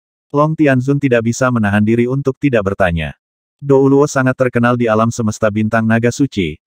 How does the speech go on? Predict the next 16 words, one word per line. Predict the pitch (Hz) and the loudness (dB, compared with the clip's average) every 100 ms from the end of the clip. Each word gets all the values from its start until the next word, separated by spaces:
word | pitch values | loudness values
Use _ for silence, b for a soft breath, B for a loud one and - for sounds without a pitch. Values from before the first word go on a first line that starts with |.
| _ | _
dan | 147 127 | -2 0
memiliki | 117 107 101 113 | 2 0 0 0
reputasi | 104 107 110 110 123 | 0 -2 -2 -2 -2
kecil | 123 - 104 | -2 0 0
di | 104 | 0
langit | 104 107 127 | 0 2 0
berbintang | 120 113 107 131 135 98 | -2 -2 0 -2 -2 -2
yang | 92 95 | -2 -2
tak | 98 92 | -2 -2
berujung. | 95 90 85 80 67 - _ _ _ _ _ _ | 0 -2 -2 -6 -6 -16 _ _ _ _ _ _
Di | - 143 | -4 0
langit | 135 139 156 | 2 2 0
berbintang | 143 127 127 127 135 | 0 0 0 0 0
yang | 127 113 | 0 0
tak | 113 110 | -2 0
berujung, | 123 110 98 90 147 | 0 0 -2 -2 -6